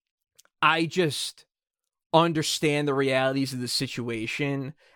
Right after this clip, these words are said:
and for what it is and for what it's worth, I'm, like, pretty happy with it. It's basically just tries to shove in as much shit that, like,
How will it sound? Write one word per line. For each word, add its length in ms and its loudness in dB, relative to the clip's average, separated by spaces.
and 260 0
for 180 2
what 360 4
it 240 2
is 640 -2
and 140 -6
for 140 -4
what 160 -2
it's 180 -6
worth, 300 -4
I'm, 100 -4
like, 160 -6
pretty 240 -6
happy 360 -6
with 200 -12
it. 100 -10
It's 140 6
basically 500 2
just 220 0
tries 280 2
to 80 -8
shove 340 2
in 140 0
as 180 -4
much 260 -2
shit 440 0
that, 220 0
like, 280 -8